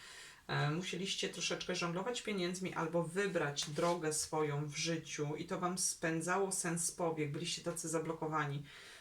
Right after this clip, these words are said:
Mm, odczuliście się osaczeni troszeczkę tym, że musicie podjąć jakąś decyzję odnośnie pieniędzy, odnośnie ścieżek w swoim życiu przy tej nowej miłości, ale dzięki tej nowej miłości mieliście dużo miłości własnej,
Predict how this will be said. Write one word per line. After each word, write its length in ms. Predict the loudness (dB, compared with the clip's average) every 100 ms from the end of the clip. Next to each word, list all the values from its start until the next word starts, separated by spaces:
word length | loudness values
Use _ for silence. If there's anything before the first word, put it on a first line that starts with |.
| -14 -4
Mm, 1120 | 0 2 0 -2 -6 -10 -10 -10 -10 -6 -6 -4 -4
odczuliście 480 | -4 -4 -4 -2 -2
się 200 | -2 -2
osaczeni 680 | -2 0 0 2 2 0
troszeczkę 440 | 0 -2 -2 -2 -2
tym, 200 | 0 0
że 120 | 0
musicie 400 | 0 -2 -4 -6
podjąć 420 | -2 -2 0 -2
jakąś 280 | -2 -2 0
decyzję 640 | 0 0 2 2 4 2 2
odnośnie 380 | 0 -4 -2
pieniędzy, 560 | -2 -2 0 0 0 0
odnośnie 480 | 0 -2 -4 -4 -2
ścieżek 520 | -2 0 0 0 -2
w 40 |
swoim 420 | -2 -2 0 0 0
życiu 440 | -2 -2 -4 -4 -6 -16 -10
przy 200 | 0 0
tej 180 | 4 2
nowej 320 | 4 0 0
miłości, 720 | 0 0 0 0 -2 -4 -2 2
ale 240 | 2 2
dzięki 300 | 0 -2 0
tej 140 | 0
nowej 240 | 0 0 0
miłości 420 | 0 -2 -4 -2
mieliście 500 | -2 -2 -2 0 0
dużo 280 | 0 2 2
miłości 500 | 2 0 0 -4 -6
własnej, 720 | -2 0 2 0 0 -4